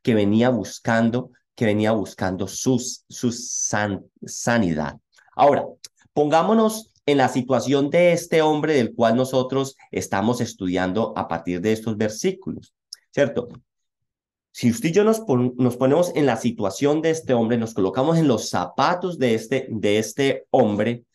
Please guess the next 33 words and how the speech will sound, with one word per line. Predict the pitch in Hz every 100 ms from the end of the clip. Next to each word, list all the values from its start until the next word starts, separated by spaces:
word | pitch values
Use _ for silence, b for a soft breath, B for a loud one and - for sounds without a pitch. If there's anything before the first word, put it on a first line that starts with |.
| _
¿cierto? | - 113 110 123 123 - _ _ -
Esta, | 147 151 190 185 -
la | 135 120
superstición | 131 - 113 107 110 98 139 151 165
de | 170 -
que | 143 120 -
el | 123 117
movimiento | 117 104 110 139 143 175
de |
las | 143 117
aguas | 117 123 151 -
hechas | 143 156 135 -
por | 107
un | 113
ángel | 135 156 127
traería | - 107 104 131
sanidad | 131 120 98 90 110 - 127
a | 123
cualquier | 95 87 - 135 165
enfermedad. | 202 196 - 98 85 82 87 131 _ _ _ b b -
Están | - 143 170
allí | 170 190
muchos | 185 190 190
enfermos | 156 131 147 151 175
de | 160
diferentes | 131 117 113 110 135 127
dolencias, | 117 175 170 - 71 _ _ -
pero | 82 92
este | 120 131 - 180
hombre, | 165 101 98 120 123 _
que | 98 104
era | 135 135
paralítico, | 113 95 127 131 120 98 104 110